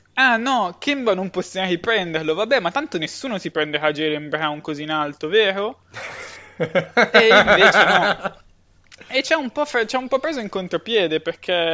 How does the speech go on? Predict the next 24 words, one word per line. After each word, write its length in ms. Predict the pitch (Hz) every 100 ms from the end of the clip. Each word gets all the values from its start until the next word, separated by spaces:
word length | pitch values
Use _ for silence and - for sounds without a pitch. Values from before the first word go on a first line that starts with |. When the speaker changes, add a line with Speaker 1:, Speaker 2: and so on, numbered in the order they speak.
| 165 165
Speaker 1:
le, 120 | 170
i, 260 | 180 180 170
i 120 | 190
due 200 | 190 226
cl-, 120 | 233 -
no, 120 | 214
forse 300 | - 415 -
un 80 | 311
ottanta, 500 | 190 _ 170 170 175 -
sono 180 | 220
un 80 | 240
ottantacinque 720 | 247 - 285 277 269 415 -
e 40 | 185
un 60 |
ottantasei 600 | - - 175 180 - 180 156
forse 320 | 160 160 160
i 40 |
play 160 | 160 165
che 100 | 170
dico, 280 | 160 156 -
non 120 | 160
sono 180 | 180 262
due 100 | 180
ottantasei. 840 | 165 - 170 185 - 196 214 247